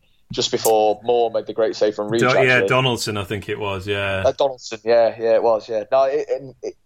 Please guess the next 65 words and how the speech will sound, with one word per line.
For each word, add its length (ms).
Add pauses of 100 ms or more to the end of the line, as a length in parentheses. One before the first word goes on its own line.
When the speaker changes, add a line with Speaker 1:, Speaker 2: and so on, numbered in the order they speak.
(120)
Speaker 1:
Wildsmith 400
was 200
good. 160
I 80
know 140
a 20
lot 140
of 60
Wednesday 240
nights 160
want 160
him 140
in, 180
but 140 (160)
th-, 200
there 140
is, 240 (500)
I, 60 (120)
I 60
believe, 360
I, 80 (480)
again, 300
just 180
see 140
it 40
on 280
Twitter, 240
don't 160
you, 80
things. 240
I 40 (340)
believe 180
they 100
were 100
chanting 440
for 100
Kieran 380
Westwood 320
at 60
the 60
weekend 360
after, 220 (100)
after 240
their 80
keeper. 480 (300)
He 80
didn't 140
drop 160
any 120
clangers. 420
There 100
was 100
all 140
goals 280
against 300
him. 100
If 80
you 60
see 120
the 80
goals, 260
they're 120
all 80
good 200
goals, 360